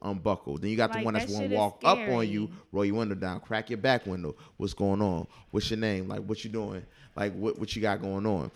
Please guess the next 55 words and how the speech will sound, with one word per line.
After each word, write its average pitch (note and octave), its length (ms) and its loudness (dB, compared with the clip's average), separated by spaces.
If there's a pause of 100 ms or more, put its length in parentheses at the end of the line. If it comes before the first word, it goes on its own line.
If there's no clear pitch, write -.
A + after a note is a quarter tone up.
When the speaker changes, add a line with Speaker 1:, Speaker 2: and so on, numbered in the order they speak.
(140)
Speaker 1:
And - 80 -8
I'm A2+ 120 -4
saying B2+ 160 0
you C3 60 2
got C3 200 4
all C3 220 4
these C#3 220 0
things, C3+ 340 -2
and G2+ 100 -2
then B2+ 120 0
they A#2+ 340 0
asking A2+ 360 0
condescending A#2 560 -6
questions. F#2+ 580 -6 (300)
Like, C3+ 220 2
legit, B2+ 500 2
I A2+ 100 2
remember E3 380 -2
when A#2 180 -4
the, E2+ 80 -6 (220)
I G1+ 140 -2
got B2+ 220 0
pulled A#2 180 4
over, G2 200 2
right? F#2 140 2
I E2+ 60 4
went A#2+ 200 0
to G2 60 -12
jail G2+ 280 2
this F2+ 200 -6
night, C2 260 -8 (540)
and G#2 340 2
I A2 100 2
got A#2+ 180 2
pulled A#2+ 140 0
over G#2+ 160 0
some F#2+ 160 -6
fuck F2 320 -2
shit. E2 300 -2 (220)
It F2+ 120 -6
was F2+ 240 -6 (160)
really A2+ 240 -2
fuck G#2 220 2
shit, G2+ 220 -2
but F2+ 120 -2
I E2+ 40 0
went F2 200 -6
to G#2 80 -14
jail, G2+ 440 2 (320)
did G2 180 2
what F#2+ 140 2
I G#2 60 4
had G2 120 2
to F#2+ 60 -8
do, G2 280 -2